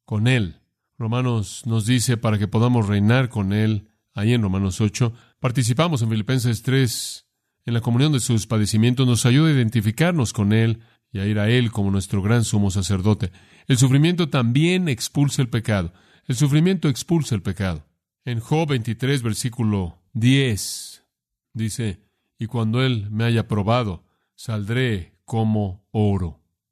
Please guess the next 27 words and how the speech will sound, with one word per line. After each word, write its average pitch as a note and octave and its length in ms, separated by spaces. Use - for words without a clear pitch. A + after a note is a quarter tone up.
El B2+ 120
sufrimiento D3+ 800
destruirá B2 800
sus A2 340
sueños C3+ 600
y A2 60
sus G2 220
ambiciones A#2+ 760
y G#2 80
su G2+ 180
soberbia A#2 800
y, F2+ 240
en A2 80
muchos A2+ 400
casos, A2+ 600
quemará A#2 500
la A2+ 100
escoria A2 440
en G#2 60
su G2 180
vida. F2+ 320
El B2 100
Señor F3 260
usa G3 220
el C#3 60
sufrimiento B2+ 640
como G#2+ 500